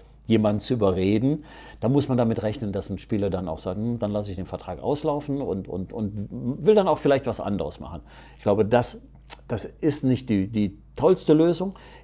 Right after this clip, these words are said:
ist aber auch kein Super-GAU, um das mal so zu sagen. Ne, das wird immer so als, als die Katastrophe hin-, hingestellt. Ich sag, auf der anderen Seite hätte es eben auch sehr, äh, großer finanzieller, äh, Bemühungen bedurft, um,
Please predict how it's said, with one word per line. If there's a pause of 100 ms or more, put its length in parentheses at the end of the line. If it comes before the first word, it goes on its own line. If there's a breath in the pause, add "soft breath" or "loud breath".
ist
aber
auch
kein
Super-GAU,
um
das
mal
so
zu
sagen. (100)
Ne,
das
wird
immer
so
als,
als
die
Katastrophe
hin-, (340 loud breath)
hingestellt. (440 loud breath)
Ich
sag,
auf
der
anderen
Seite
hätte
es
eben
auch
sehr, (380)
äh,
großer
finanzieller, (680 loud breath)
äh, (260)
Bemühungen (600)
bedurft,
um,